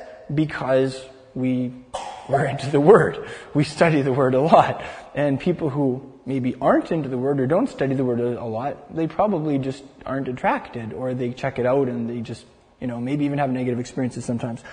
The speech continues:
Who knows? But anyway, that's pro-, so this is, this is, like, your, your rough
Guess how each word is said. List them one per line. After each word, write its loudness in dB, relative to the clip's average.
Who 6
knows? 8
But 6
anyway, 8
that's 8
pro-, 8
so 8
this 6
is, 4
this 2
is, 2
like, 8
your, 6
your 6
rough 6